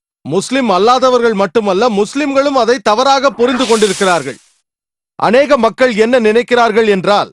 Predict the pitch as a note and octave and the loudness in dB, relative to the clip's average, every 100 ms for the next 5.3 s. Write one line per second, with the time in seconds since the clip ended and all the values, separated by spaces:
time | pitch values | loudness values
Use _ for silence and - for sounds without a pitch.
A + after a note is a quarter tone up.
0 | _ C#3 B3 D#4+ C#4 A#3+ G#3 G#3+ C4 B3 | _ -2 0 2 2 2 2 -2 0 2
1 | A#3+ C3+ - C3 A3 C4 B3+ A3+ C4+ B3+ | 0 -2 -10 -4 -2 0 0 0 0 0
2 | G#3 A3+ G#3+ G3 G3+ G3+ - - B3 C4+ | -2 -2 0 0 0 -2 -2 0 2 2
3 | A#3+ A#3 C4+ B3 G3 A3 G3+ F#3+ A3 A#3+ | 2 2 2 -2 0 0 0 0 0 0
4 | D#3+ A#3 - D4 A#3+ A3+ A3+ A#3 G#3+ G#3 | 0 0 2 0 2 2 0 -2 0 0
5 | G3 F#3 | 0 0